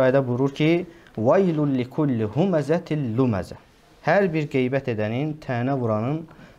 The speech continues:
vay halına. Və burada, qardaşlar, Allah Subhanahu va Taala iki, e, pis əməldən çəkindirir. Onlardan biri həmzdir, bu da işarə ilə olur.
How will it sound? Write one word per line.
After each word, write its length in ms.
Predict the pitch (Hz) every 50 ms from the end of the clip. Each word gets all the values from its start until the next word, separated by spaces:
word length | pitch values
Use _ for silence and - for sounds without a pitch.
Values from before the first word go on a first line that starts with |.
| - -
vay 360 | 110 107 110 135 160 175 180
halına. 480 | 151 117 104 98 92 90 87 87 87 92 - - _ _ _ _ - _ - - - - - - -
Və 320 | 151 156 160 160 165 - - - - - -
burada, 300 | 151 151 156 190 190 -
qardaşlar, 560 | 139 120 120 123 143 143 - - 135 143 147
Allah 220 | - 123 139 147
Subhanahu 300 | 147 - - 143 135 127
va 80 | 123 123
Taala 200 | - 147 143 139
iki, 540 | - 120 - - - 170 151 123 95 78 - - - - _ _ _ - -
e, 880 | - 107 101 101 101 98 95 95 95 95 95 95 95 95 95 95 98 - - - - - - _ _ _ _ - - - - - - - - - - - - - - - - - - - - - - - - -
pis 200 | - 156 147 -
əməldən 500 | - 120 117 113 107 107 107 117 120 117
çəkindirir. 720 | - 135 127 - 135 131 127 127 131 139 147 165 170 - - - - - - - -
Onlardan 560 | 139 139 139 135 135 131 135 160 165 160 135
biri 400 | 120 117 113 123 131 147 165 165 156 - - - - - - - - - - - - - - - -
həmzdir, 640 | 135 143 143 135 127 127 123 139 139 143 156 160 165 - -
bu 80 | 147 135
da 80 | 139
işarə 380 | - - - 123 117 117 123 127
ilə 140 | 127 123 123
olur. 260 | 120 120 123 131 143